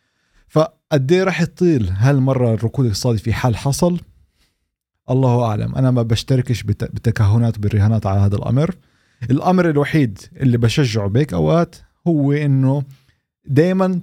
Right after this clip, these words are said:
تنظر إلى الأسواق وتنوع محفظتك إلى أسواق الأسهم، خاصة أسواق الأسهم اللي بالقطاعات إحنا محتاجين لها، طاقة، طعام،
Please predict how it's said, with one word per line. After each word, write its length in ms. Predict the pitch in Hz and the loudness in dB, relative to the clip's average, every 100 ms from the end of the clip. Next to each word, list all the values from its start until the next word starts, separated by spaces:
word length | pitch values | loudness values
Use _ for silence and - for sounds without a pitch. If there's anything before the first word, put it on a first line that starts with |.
| - | 0
تنظر 560 | 180 165 139 160 160 - | 0 0 0 0 -2 -4
إلى 200 | 151 135 | 0 0
الأسواق 600 | 127 - - 135 143 143 | 0 -4 -2 0 0 -2
وتنوع 600 | 123 - _ 147 143 127 | -6 -8 _ -2 0 2
محفظتك 680 | 120 110 - 135 135 131 - | 0 -4 -4 -4 -2 -4 -4
إلى 380 | 120 110 120 123 | -2 0 0 -2
أسواق 320 | - 135 113 | -2 -2 -2
الأسهم، 480 | - - - 156 147 | -4 -4 -2 -2 -2
خاصة 560 | - 147 - 151 135 | -4 -6 -4 -4 -2
أسواق 280 | - 143 139 | -4 -4 -2
الأسهم 460 | 139 - 139 123 123 | -4 -2 -2 -2 -4
اللي 360 | 123 117 110 | -2 0 0
بالقطاعات 680 | 110 113 117 117 123 139 143 | 0 0 -2 -2 0 0 -2
إحنا 200 | 135 135 | -4 -4
محتاجين 520 | 120 - 113 104 101 | -4 -2 0 0 0
لها، 240 | 101 90 110 - _ _ _ _ | -2 -4 -8 -10 _ _ _ _
طاقة، 300 | 151 147 147 | -4 -2 -4
طعام، 480 | 110 107 127 135 | -2 0 0 -2